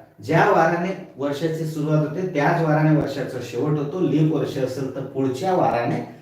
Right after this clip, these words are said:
वर्षाचा शेवट होतो. त्यानंतर प्रत्येक तारीख पुढील वर्षी एक दिवस उशिराने येते, सामान्य वर्ष असेल तर, आणि लीप वर्ष असेल तर प्रत्येक तारीख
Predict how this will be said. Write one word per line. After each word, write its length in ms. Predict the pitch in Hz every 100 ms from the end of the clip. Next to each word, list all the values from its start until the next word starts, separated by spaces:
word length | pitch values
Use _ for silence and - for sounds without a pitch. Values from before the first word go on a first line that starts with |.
| - 123
वर्षाचा 460 | 135 123 143 156 127
शेवट 300 | 120 113 101
होतो. 300 | - 156 151 - - -
त्यानंतर 300 | 151 151 156
प्रत्येक 500 | - 156 156 - - 160
तारीख 260 | 175 160 -
पुढील 220 | 151 107
वर्षी 400 | - - - 156
एक 260 | 147 190 160
दिवस 240 | 170 175 156
उशिराने 400 | 151 143 143 135
येते, 200 | 151 190
सामान्य 560 | - 120 135 156 160
वर्ष 280 | 151 123 -
असेल 440 | - - 104 104 -
तर, 120 | 117 - - - _ _
आणि 260 | 131 147 127
लीप 220 | - -
वर्ष 220 | 175 151 147
असेल 440 | 143 135 139 -
तर 140 | 196 - - - - _ _ _ _ _ -
प्रत्येक 480 | 151 147 220 220
तारीख 360 | 135 120 -